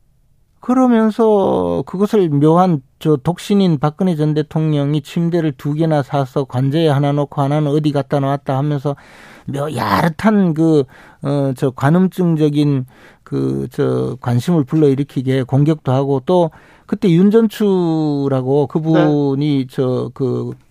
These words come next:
Speaker 1: 관저에서 대통령을 수행하게 되었는데 무슨 저 행정고시 출신도 이십 년이 지나야 삼 급이 되는데 어떻게 그냥 삼 급 공무원이 됐느냐 하면서 그렇게 공격을 했거든요. 젊은 사람,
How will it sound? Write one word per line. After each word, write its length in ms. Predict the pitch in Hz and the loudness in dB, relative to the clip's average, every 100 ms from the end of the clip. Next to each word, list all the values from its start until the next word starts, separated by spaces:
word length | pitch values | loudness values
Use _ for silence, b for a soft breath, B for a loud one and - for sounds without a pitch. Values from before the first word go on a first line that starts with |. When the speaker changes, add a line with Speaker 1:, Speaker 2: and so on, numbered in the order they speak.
| - | -4
Speaker 1:
관저에서 840 | 127 135 160 127 - 120 131 123 | -2 2 2 0 -2 -4 -4 -4
대통령을 800 | - 131 147 143 135 131 123 123 | -6 -4 -2 -2 -2 -2 -4 -4
수행하게 500 | 123 - 156 139 131 | -4 -2 -2 -2 -4
되었는데 640 | 120 143 127 127 127 135 123 B B B B B B | -2 -2 -2 -2 -2 -4 -6 B B B B B B
무슨 520 | 151 - 180 165 151 | -8 -2 -2 0 -2
저 380 | 151 151 147 135 b | 0 0 0 -4 b
행정고시 560 | - 196 185 165 160 - | -2 0 2 0 -2 -4
출신도 440 | - 160 175 156 | -10 -6 -4 -2
이십 340 | 147 160 160 175 | -2 -2 -4 -2
년이 240 | 170 156 | -2 -2
지나야 320 | 131 151 156 | -2 -2 -2
삼 260 | 139 156 165 | -2 -4 -4
급이 220 | 160 160 | -4 -4
되는데 380 | 143 143 160 151 | -2 -2 -2 -2
어떻게 600 | 139 - 160 - 156 143 - b b | -4 -4 -8 -4 -2 -4 -8 b b
그냥 260 | - 160 151 | -4 -2 -4
삼 240 | - 160 | -4 -4
급 120 | 160 156 | -2 -2
공무원이 440 | 156 165 160 143 | -2 0 0 0
됐느냐 420 | 151 156 160 147 | 0 -2 0 -2
하면서 320 | 151 165 151 | -2 -4 -6
그렇게 340 | 151 - 233 247 | -10 -8 -4 -4
공격을 600 | - 175 196 185 151 127 b b b - | 0 2 2 2 2 0 b b b -10
했거든요. 680 | 160 - 143 127 151 117 101 | -4 0 2 2 0 -2 -2
젊은 280 | 160 160 151 | 0 2 2
사람, 580 | 143 131 123 131 120 | 0 -2 -2 -2 -4